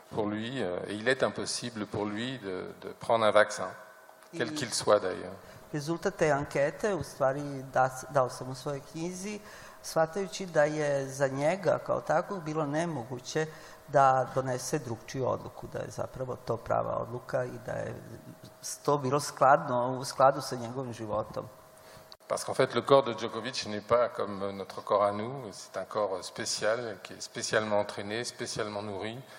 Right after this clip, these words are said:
Speaker 1: et dont il prend un soin extrême. Et, euh, ces soins aboutissent à, à une nature qui échappe, euh, un peu à notre entendement.
Speaker 2: Dakle,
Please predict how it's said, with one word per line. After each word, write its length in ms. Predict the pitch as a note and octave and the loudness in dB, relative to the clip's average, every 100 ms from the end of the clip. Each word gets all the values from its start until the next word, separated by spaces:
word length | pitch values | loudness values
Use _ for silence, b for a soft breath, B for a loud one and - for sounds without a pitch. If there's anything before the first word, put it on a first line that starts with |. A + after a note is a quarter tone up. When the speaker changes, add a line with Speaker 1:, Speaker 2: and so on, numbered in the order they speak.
| B B B - | B B B -8
Speaker 1:
et 320 | F#2+ F#2+ F2+ F#2 | -6 -4 -6 -8
dont 120 | G2 - | -12 -10
il 80 | A2 | -8
prend 240 | - G#2+ | 0 0
un 60 | G#2 | 2
soin 420 | - A2+ G#2+ G2 - - | -2 0 0 -2 -6 -8
extrême. 560 | A#2 - - A2 B2+ C#3+ - - - B B B B - - | -8 -4 2 2 2 -6 -14 -20 -20 B B B B -14 -4
Et, 240 | G2+ G2 | -2 2
euh, 180 | F2+ F2 F2+ - - - - - - - - - | 0 0 -6 -14 -20 -20 -18 -18 -20 -20 -20 -14
ces 180 | - A2 | -8 -6
soins 240 | - C3 | 2 6
aboutissent 480 | B2 G#2+ - C3 - | 6 4 -4 -6 2
à, 360 | A2+ G2 F#2 F2 F2+ | 4 6 4 0 -4
à 60 | F#2+ | -6
une 120 | G2 | -4
nature 600 | G2+ G#2+ - C3 C3 C#3+ A#2+ - | 2 2 2 0 2 0 -2 -12
qui 220 | - G2+ G2+ | -14 -8 -8
échappe, 520 | F#2+ - B2 - - | -4 4 4 4 -2
euh, 540 | A#2 - - G2 F#2+ G2 - - | -4 -6 -8 -6 -6 -8 -10 -10
un 60 | |
peu 160 | F#2 A#2 | -4 0
à 80 | G#2 | 2
notre 300 | G#2 - - | 0 -4 -4
entendement. 500 | G#2 G#2+ G2+ G2+ F#2 - - - B B B B | 0 -2 -2 -6 -6 -10 -20 -20 B B B B
Speaker 2:
Dakle, 600 | D3 - E3 C#3+ C#3 C3+ | -8 2 8 10 8 4